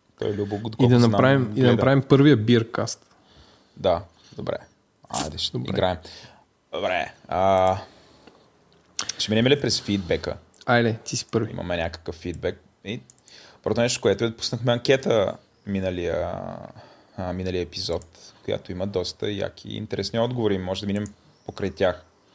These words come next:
Speaker 2: Може би само
Speaker 1: Начало.
Speaker 2: хайлайтс.
Speaker 1: Ме, да, хайлайтс, няма да влизаме в детайли, но първото е, че близо шейсет процента от хората, които са попълнили анкетата, които са осемдесет от-,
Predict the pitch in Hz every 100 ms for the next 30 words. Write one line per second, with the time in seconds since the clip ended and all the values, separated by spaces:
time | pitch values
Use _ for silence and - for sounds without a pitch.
0 | _ _ _ - 160 175 175 180 165 147
1 | 151 151 - 131 - - - 196 339 392
2 | - 107 110 98 73 87 104 110 117 117
3 | 92 85 87 80 104 139 202 - _ _
4 | - - _ _ 147 147 143 127 139 131
5 | 120 127 127 120 123 123 117 120 113 117
6 | - 104 101 101 - - - 104 104 107
7 | 104 - - 110 104 92 - - - -
8 | 110 131 - - - - 98 104 - 95
9 | - - 104 - - - - 95 90 -